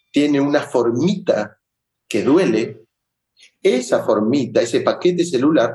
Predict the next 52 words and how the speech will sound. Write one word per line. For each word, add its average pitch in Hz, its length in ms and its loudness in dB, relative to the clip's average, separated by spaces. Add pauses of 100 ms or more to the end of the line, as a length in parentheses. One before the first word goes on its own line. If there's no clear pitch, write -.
(140)
sin 135 320 -2
duda 147 220 2
que 120 80 0
tiene 123 200 0
un 117 60 0
dato 123 220 2
encriptado 113 480 0
absolutamente 143 640 -2
personal. 104 540 -4 (360)
No 113 80 0
es 117 120 0
el 113 120 2
de 131 320 2
él, 156 100 2
de 135 280 2
él, 147 120 -2
de 123 160 0
él, 123 180 -6
es 120 220 -6
mi 135 440 0
dato 107 320 0
encriptado. - 600 -4 (480)
Voy 160 180 4
a 190 60 2
ver 190 140 0
qué 160 140 -2
quiere 123 240 0
decir - 260 -2
ese 104 220 -4
dato 104 280 -2
encriptado. 104 760 -4 (440)
Voy 107 140 0
a - 40 0
ir 104 40 -2
a 107 40 2
un 107 80 -2
consultor, 117 680 -2 (360)
¿ok? 113 220 -2 (800)
Y 117 100 0
voy 135 160 2
a 147 60 2
ver 156 180 0
qué, 143 360 -6 (240)
qué 180 140 2
significa 110 600 -2
ese - 260 -10
dato - 280 -4
encriptado. - 840 -4
Y 117 120 -4
cuando 110 380 2
abras 160 440 0
ahí 139 340 -2